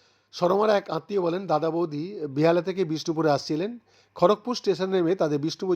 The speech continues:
যাওয়ার কথা ছিল। মেচেদা থেকে ভোগপুর স্টেশনের মাঝে ছিনতাইবাজদের খবরে পড়েন, খপ্পরে পড়েন তারা। তারপরে এই ঘটনা। খুবই মর্মান্তিক।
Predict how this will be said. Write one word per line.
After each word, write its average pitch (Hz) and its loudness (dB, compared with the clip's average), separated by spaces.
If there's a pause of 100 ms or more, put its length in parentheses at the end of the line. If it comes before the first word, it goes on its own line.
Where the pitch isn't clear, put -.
যাওয়ার 139 2
কথা 127 -6
ছিল। 113 -8 (500)
মেচেদা 180 2
থেকে 196 0
ভোগপুর 175 -2
স্টেশনের 180 -2
মাঝে 143 0
ছিনতাইবাজদের 151 -2
খবরে 147 0
পড়েন, 151 -2 (640)
খপ্পরে 170 2
পড়েন 175 2
তারা। 190 0 (420)
তারপরে 143 -4 (160)
এই 135 -4
ঘটনা। 135 -4 (880)
খুবই 151 2
মর্মান্তিক। 123 -4